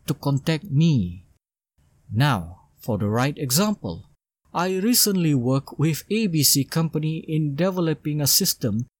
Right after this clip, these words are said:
that actually bring in thousands of new customers to their business. If you are interested, I can tell you how they did that.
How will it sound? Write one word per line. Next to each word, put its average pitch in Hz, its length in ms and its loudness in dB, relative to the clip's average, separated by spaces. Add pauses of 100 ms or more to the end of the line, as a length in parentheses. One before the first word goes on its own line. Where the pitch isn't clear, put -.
(240)
that 160 240 -2
actually 196 400 -2
bring 196 540 0
in 151 460 0 (340)
thousands 151 580 0
of 135 140 -2
new 160 180 2
customers 110 680 -2 (100)
to 180 120 0
their 202 200 0
business. 104 640 -4 (400)
If 110 220 0
you 165 220 4
are 180 200 -6
interested, 165 640 0 (460)
I 110 160 0
can 107 220 0
tell 180 280 0
you 127 540 -2
how 123 220 0
they 131 220 2
did 165 260 0
that. 101 420 -4